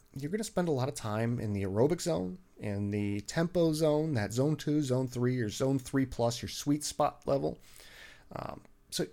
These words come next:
you need to be fatigue resistant for that event. You need to expect to be fatigue resistant for about three to three and a half hours.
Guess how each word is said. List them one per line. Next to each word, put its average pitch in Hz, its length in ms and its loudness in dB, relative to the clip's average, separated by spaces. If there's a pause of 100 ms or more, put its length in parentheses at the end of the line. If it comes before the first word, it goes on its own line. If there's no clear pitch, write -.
(160)
you 185 280 2
need 131 540 4 (160)
to 180 140 -2
be 120 380 0
fatigue 123 420 -2
resistant 131 560 0 (580)
for 107 240 2
that 104 160 0
event. 165 360 0 (1600)
You 113 140 4
need 175 180 4
to 160 100 0
expect 180 360 0
to 151 60 -2
be 190 180 2
fatigue 147 580 0
resistant 160 540 2
for 175 240 -4
about 196 420 2
three 202 540 -2
to 311 80 -2
three 220 200 -4
and 226 100 -2
a - 20 -10
half 262 200 -6
hours. 277 600 -2